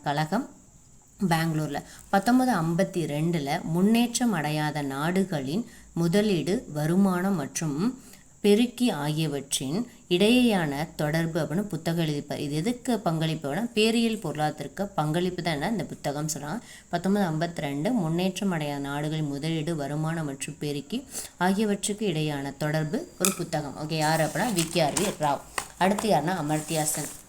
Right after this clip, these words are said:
பத்தொன்பது எண்பத்தி ஒண்ணு வறுமை மற்றும் பஞ்சம், உரிமை மற்றும் இழப்பு கட்டுரை எழுதியிருப்பார். பத்தொன்பது எண்பத்தி ஒண்ணுல வறுமை மற்றும் பஞ்சம், உரிமை மற்றும் இழப்புன்னு புத்-, கட்டுரை எழுதியிருப்பாரு.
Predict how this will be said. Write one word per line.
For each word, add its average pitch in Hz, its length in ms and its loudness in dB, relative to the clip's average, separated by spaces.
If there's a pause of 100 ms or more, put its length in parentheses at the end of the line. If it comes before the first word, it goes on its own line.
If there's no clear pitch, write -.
(1040)
பத்தொன்பது 240 560 6
எண்பத்தி 202 360 4
ஒண்ணு 170 360 2
வறுமை 208 340 6
மற்றும் 214 360 2
பஞ்சம், 170 500 2 (140)
உரிமை 240 400 8
மற்றும் 214 460 0
இழப்பு 175 440 2
கட்டுரை 170 340 0
எழுதியிருப்பார். 156 340 0 (280)
பத்தொன்பது 196 440 2
எண்பத்தி 190 340 4
ஒண்ணுல 165 280 4 (140)
வறுமை 190 320 6
மற்றும் 196 380 2
பஞ்சம், 156 360 2 (140)
உரிமை 196 300 4
மற்றும் 175 360 0
இழப்புன்னு 160 340 0 (340)
புத்-, - 300 -6
கட்டுரை 185 420 4
எழுதியிருப்பாரு. 156 520 2